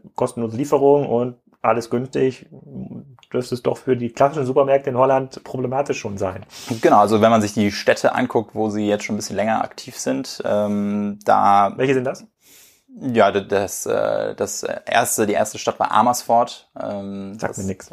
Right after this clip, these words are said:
Speaker 2: ja, das ist,
Speaker 1: Die google
Speaker 2: äh,
Speaker 1: ich hier auch gleich
Speaker 2: genau,
Speaker 1: mal.
Speaker 2: so, so eine kleine Stadt. Die sind ja mittlerweile auch, äh, auch in,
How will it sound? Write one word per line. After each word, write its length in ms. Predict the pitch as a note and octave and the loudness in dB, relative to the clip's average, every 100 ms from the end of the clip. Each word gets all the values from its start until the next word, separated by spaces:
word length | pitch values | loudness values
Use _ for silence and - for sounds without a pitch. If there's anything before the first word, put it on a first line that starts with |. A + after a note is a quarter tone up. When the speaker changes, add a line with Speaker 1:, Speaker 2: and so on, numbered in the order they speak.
| - | -2
Speaker 2:
ja, 180 | G#2+ G#2+ | 4 6
das 160 | G#2 - | 4 -4
ist, 220 | - A#2+ | -4 -4
Speaker 1:
Die 40 | B2 | 0
google 180 | A#2+ | 0
Speaker 2:
äh, 40 | A2 | 0
Speaker 1:
ich 60 | - | 0
hier 120 | B2 | -2
auch 80 | - | -2
gleich 140 | A#2 | -2
Speaker 2:
genau, 220 | C#3+ B2 | 2 2
Speaker 1:
mal. 280 | A2 A2+ A2 | 2 2 2
Speaker 2:
so, 60 | - | 0
so 60 | A2 | -6
eine 80 | |
kleine 220 | G#2 A#2+ A2+ | 2 2 4
Stadt. 180 | B2 | 0
Die 60 | A2 | 0
sind 120 | G#2+ | 2
ja 100 | A2 | 2
mittlerweile 560 | G2 B2 G2+ G2+ G2+ G2+ | 2 2 4 4 4 4
auch, 300 | G2 - G#2 | 2 0 -2
äh, 200 | F#2+ G2 | 0 0
auch 120 | F#2 G2+ | -2 -2
in, 160 | F#2 | -6